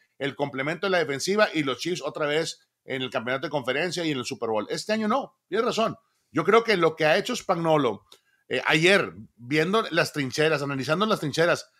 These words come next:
el trabajo de Chris Jones, el tackle defensivo, o sea, no, no había quien lo podría bloquear, así de fácil, o sea, taclea para pérdida de yardaje, captura, luego intercepta, no interceptó, bateando la bola sobre la línea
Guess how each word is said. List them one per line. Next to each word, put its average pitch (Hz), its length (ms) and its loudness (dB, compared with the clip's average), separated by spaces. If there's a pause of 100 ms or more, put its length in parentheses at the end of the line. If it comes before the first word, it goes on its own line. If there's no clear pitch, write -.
(240)
el 143 160 -2
trabajo 165 420 6
de 185 120 4
Chris 170 380 0
Jones, 160 280 0
el 135 180 -6
tackle 214 320 0
defensivo, 165 720 -2
o - 400 -20
sea, 156 200 0
no, 143 360 -6
no 143 160 -4
había 202 360 -2
quien 180 320 -2
lo 190 140 -4
podría 160 680 -2 (460)
bloquear, 147 520 0
así 135 180 -4
de 196 100 2
fácil, 170 460 2
o 131 60 -2
sea, 127 140 -4
taclea 170 420 0
para 208 260 0
pérdida 180 200 2
de 196 80 4
yardaje, 156 440 -2
captura, 175 720 4 (220)
luego 170 520 2
intercepta, 151 800 -4
no 165 100 0
interceptó, 190 460 -2
bateando 156 420 0
la 202 120 2
bola 170 260 2
sobre 170 220 -4
la 143 60 -4
línea 170 380 -4